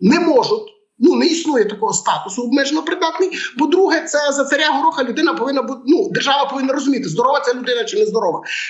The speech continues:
Таким чином, він може чекати повістку. Однак, яким чином поведе себе система в подальшому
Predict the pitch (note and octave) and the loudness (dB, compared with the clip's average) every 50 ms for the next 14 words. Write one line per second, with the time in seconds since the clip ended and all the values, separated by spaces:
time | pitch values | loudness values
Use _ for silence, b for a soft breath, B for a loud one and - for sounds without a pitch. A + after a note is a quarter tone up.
0 | B B - G#3+ - F4+ A#4 - D4 - E4+ D#4+ B3 A3 - - - - - - | B B -2 2 4 4 4 4 2 0 2 2 0 0 0 -4 -6 -10 -4 0
1 | A#3+ D#4+ E4 E4 E4 E4 F4 F#4 G4 G4 F#4+ - - F4 E4+ - - F4 F4 F4 | 0 0 2 2 0 2 2 2 0 0 -2 -2 -4 -4 -4 -2 -2 0 0 0
2 | F4 - C#4 C4 - C4 C#4 A#3 F#3 D#3 D#3 - - - _ _ _ _ B B | -2 -2 -6 -4 -2 2 2 2 2 0 -6 -10 -14 -20 _ _ _ _ B B
3 | B B - F3 F#3+ D4 D#4 D4 - D4+ D4+ - - E4+ E4+ D#4 - - E4 E4+ | B B -4 -2 0 2 0 0 0 -2 -4 -2 -2 0 0 0 0 0 -2 0
4 | C4+ A#3+ A3 F#3+ F#3 F#3 B3 B3 B3 A#3+ D4 C4 A#3 - - A3+ G#3+ A3 A3 - | 0 0 0 0 0 -2 0 0 0 -2 -2 -4 -4 -4 -4 -6 -6 -4 -4 -4
5 | - C#4 B3+ - - - D#4 D4+ C4+ G#3 F#3 E3+ D3 - - - _ _ _ - | -4 -4 -6 -6 -4 -2 -2 0 0 0 -2 -4 -6 -8 -10 -18 _ _ _ -20
6 | - - - C#4 B3+ B3+ D4 C#4+ B3 A#3 G#3+ - - F#3 E3+ - D#3 C#3+ B | -12 -2 2 2 4 4 4 2 2 2 0 -2 -2 -2 -4 -4 -4 -6 B